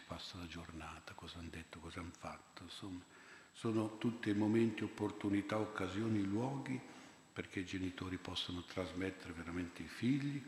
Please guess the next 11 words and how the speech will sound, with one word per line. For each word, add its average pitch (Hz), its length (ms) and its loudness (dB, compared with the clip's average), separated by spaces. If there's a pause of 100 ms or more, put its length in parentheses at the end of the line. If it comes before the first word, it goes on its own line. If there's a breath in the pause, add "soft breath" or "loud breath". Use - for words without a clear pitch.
(400 loud breath)
il 98 100 0
loro 98 180 2
insegnamento 87 680 0
educativo, 98 800 0
creativo, 104 680 -6
costruttivo. 80 1000 -10 (840 loud breath)
Ecco, 107 240 0
questo - 380 -2
è 101 80 -2
importante, 87 960 -4
proprio 90 440 -8